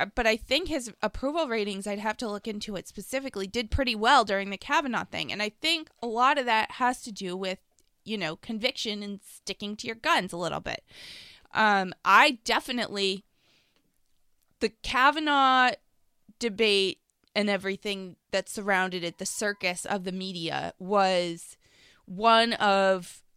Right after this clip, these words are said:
few events in the Trump presidency that radicalized me towards Trump more than I had been, because as you know, I've never been a big Trump fan. He's never been that great to me. But the,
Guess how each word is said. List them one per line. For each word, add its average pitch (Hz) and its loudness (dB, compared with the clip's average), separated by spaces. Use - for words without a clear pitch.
few 302 4
events 220 4
in 214 0
the 202 -2
Trump - -2
presidency 220 -4
that 190 2
radicalized 190 2
me 180 -8
towards 190 -2
Trump 156 -8
more 175 -2
than 156 -6
I 160 -4
had 165 -6
been, 143 -14
because 175 -12
as 170 -18
you 185 -10
know, 208 -2
I've 185 -2
never 180 -4
been 160 -8
a 151 -12
big 151 -12
Trump - -14
fan. - -14
He's 175 -10
never 170 -8
been 170 -6
that 156 -4
great 180 -8
to - -12
me. 165 -8
But 170 -10
the, 196 -4